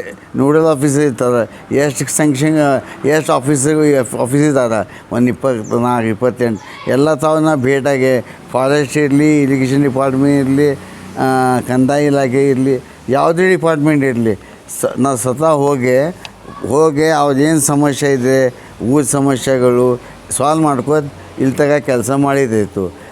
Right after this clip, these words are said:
ಈಗ ಪ್ರಾಬ್ಲಮ್ ಇನ್ನೊಂದು ಅಂದರೆ ಬಸ್ ಪ್ರಾಬ್ಲಮ್ ಭಾಳ ಆಗತ್ತಿತ್ತು ನಮಗೆ. ನಮ್ಮ ಹುಡುಗರು ಹೋಗಾಕ ಕಿನಿಯ ಊರಿಂದ ಒಂದೊಂದು ಊರಿಗೆ specially,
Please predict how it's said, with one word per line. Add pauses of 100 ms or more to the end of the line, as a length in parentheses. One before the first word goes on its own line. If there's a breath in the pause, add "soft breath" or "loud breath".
ಈಗ
ಪ್ರಾಬ್ಲಮ್
ಇನ್ನೊಂದು
ಅಂದರೆ
ಬಸ್
ಪ್ರಾಬ್ಲಮ್
ಭಾಳ
ಆಗತ್ತಿತ್ತು
ನಮಗೆ. (320 loud breath)
ನಮ್ಮ
ಹುಡುಗರು
ಹೋಗಾಕ (460 loud breath)
ಕಿನಿಯ
ಊರಿಂದ (440 loud breath)
ಒಂದೊಂದು
ಊರಿಗೆ
specially,